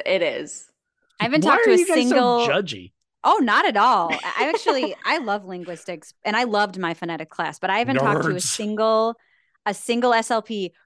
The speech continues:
Speaker 2: who doesn't have something to complain about with their phonetics class
Speaker 3: Oh, that's
Speaker 2: because
Speaker 3: true.
Speaker 2: of the fact that you've got people from different
Speaker 3: Mm-hmm.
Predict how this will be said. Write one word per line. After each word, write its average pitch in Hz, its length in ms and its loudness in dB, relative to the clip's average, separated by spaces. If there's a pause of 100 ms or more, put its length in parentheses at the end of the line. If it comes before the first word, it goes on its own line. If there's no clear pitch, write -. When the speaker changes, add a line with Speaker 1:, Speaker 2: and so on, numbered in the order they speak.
Speaker 2:
who 226 120 -2
doesn't 220 200 0
have 208 180 -4
something 233 560 -2
to 214 80 -6
complain 208 360 -8
about 175 220 -2
with 175 120 -6
their 180 120 -6
phonetics 175 440 -8
class 160 320 -8
Speaker 3:
Oh, 107 200 -2
that's 113 200 -4
Speaker 2:
because 151 180 -2
Speaker 3:
true. 101 80 0
Speaker 2:
of 180 340 0 (480)
the 196 200 -4
fact 202 340 -2
that 185 240 0
you've 185 160 -10
got 180 300 -2
people 190 280 -14
from 170 240 -6
different 160 460 -8
Speaker 3:
Mm-hmm. 113 500 -10